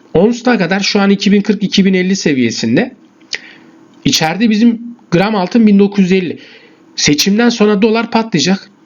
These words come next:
Yani Mehmet Şimşek'in verdiği sözler var yabancılara. O doların patlamasıyla beraber gram altın güç almayacak mı oradan? Çok ciddi bir güç alacak. Yani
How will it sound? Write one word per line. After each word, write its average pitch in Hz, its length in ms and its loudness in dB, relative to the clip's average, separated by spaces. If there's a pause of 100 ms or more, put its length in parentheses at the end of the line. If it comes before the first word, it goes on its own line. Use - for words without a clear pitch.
(640)
Yani 104 140 0
Mehmet 190 220 2
Şimşek'in 175 420 -2
verdiği 160 280 -2
sözler 226 360 0
var 196 160 -2
yabancılara. 123 760 -2 (1080)
O 202 180 2
doların 202 380 2
patlamasıyla 165 760 0
beraber 160 480 -2 (220)
gram 175 260 0
altın 170 280 -2
güç 165 180 -2
almayacak 185 480 0
mı 110 60 -6
oradan? 104 240 -8 (440)
Çok 254 200 0
ciddi 277 280 0
bir 262 60 2
güç 220 200 0
alacak. 107 340 -4 (920)
Yani 247 180 -4